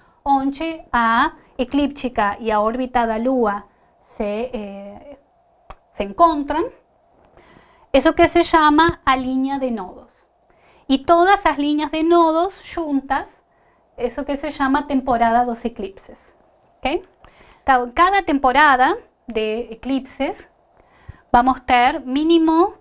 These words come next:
dois eclipses, que usualmente são solares, e no máximo sete eclipses, que podem ser cinco solares e do-, dois lunares, ou quatro solares e três lunares. Então, na verdade, temos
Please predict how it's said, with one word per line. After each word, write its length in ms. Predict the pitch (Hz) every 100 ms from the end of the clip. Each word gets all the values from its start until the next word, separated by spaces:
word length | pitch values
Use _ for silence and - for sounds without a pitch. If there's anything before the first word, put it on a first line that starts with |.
| _ _ _ -
dois 340 | 254 262 302
eclipses, 540 | 277 254 262 254 349 339
que 120 | 254
usualmente 440 | 247 254 247 -
são 260 | 240 233 226
solares, 720 | 233 220 214 196 196 339 - _ - _ _ -
e 420 | 302 285 330 370
no 140 | 311 339
máximo 480 | 339 339 - 370 339
sete 400 | - 311 320 339
eclipses, 600 | 320 247 233 - 330 381 - -
que 80 | 254
podem 380 | 269 262 277
ser 300 | 277 240 262 - _ _
cinco 380 | _ 294 311 320
solares 680 | 302 269 247 247 269 302 - -
e 80 | 247
do-, 400 | 208 254 254 247
dois 280 | 220 233 240
lunares, 600 | 254 277 311 302 320 359 - -
ou 180 | 285
quatro 340 | 285 285 285 311
solares 560 | - 269 240 233 269
e 80 | 262
três 260 | - 226 233
lunares. 520 | 226 220 180 175 196 _ _ - - -
Então, 120 | 294
na 120 | 285
verdade, 460 | 285 285 349 381 403
temos 540 | - 302 302 330 359